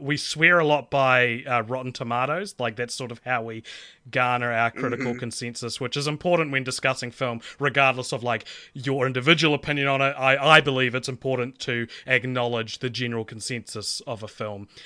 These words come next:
Speaker 1: and Rotten
Speaker 2: Right.
Speaker 1: Tomatoes is, is a pretty good example of that. And I think, and maybe you'll know this, I think Rotten Tomatoes is called Rotten Tomatoes as an homage to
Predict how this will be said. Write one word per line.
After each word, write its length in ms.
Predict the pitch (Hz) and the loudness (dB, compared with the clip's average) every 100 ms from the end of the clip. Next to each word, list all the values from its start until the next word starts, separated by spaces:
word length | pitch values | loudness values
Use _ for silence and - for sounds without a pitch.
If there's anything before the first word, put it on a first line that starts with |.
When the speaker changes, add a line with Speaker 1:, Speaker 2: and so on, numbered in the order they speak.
| - | -8
Speaker 1:
and 200 | 120 123 | -4 -2
Rotten 200 | 120 120 123 | 0 -2 0
Speaker 2:
Right. 200 | 139 113 | 2 2
Speaker 1:
Tomatoes 260 | 113 107 107 | 2 0 -4
is, 220 | 123 110 - | -10 -12 -10
is 140 | 120 | -10
a 60 | 117 | -8
pretty 240 | 135 123 | -8 -6
good 100 | 120 | -4
example 420 | 117 120 135 135 | -4 -4 -4 -4
of 60 | 117 | -6
that. 180 | 117 120 - - - | -4 -4 -10 -16 -12
And 180 | - 220 | -4 0
I 140 | 180 190 | 2 2
think, 920 | - _ - 196 262 165 151 - - _ _ _ - | 0 _ -2 6 6 6 0 -10 -16 _ _ _ -6
and 180 | 151 165 | 0 4
maybe 240 | 208 233 | 4 4
you'll 180 | 208 202 | 4 4
know 240 | 170 165 | 4 4
this, 380 | 170 120 92 - - | 2 -2 -8 -8 2
I 80 | 170 | 2
think 420 | - - 214 247 | 2 0 0 2
Rotten 420 | 147 131 165 170 170 | -4 0 2 2 -4
Tomatoes 680 | - 135 135 147 135 131 135 | -4 -2 2 2 2 0 -4
is 120 | 123 | -10
called 520 | - 156 156 143 127 - - - | -8 -4 -2 -2 -4 -12 -20 -8
Rotten 340 | 117 139 131 | 0 0 0
Tomatoes 600 | - 127 131 127 120 117 - | -6 -2 2 2 0 -4 -2
as 180 | 139 131 | -2 -2
an 100 | 123 | -2
homage 680 | 123 120 120 120 117 110 | -2 0 0 2 0 -4
to 400 | - 135 127 113 | -8 -4 -4 -6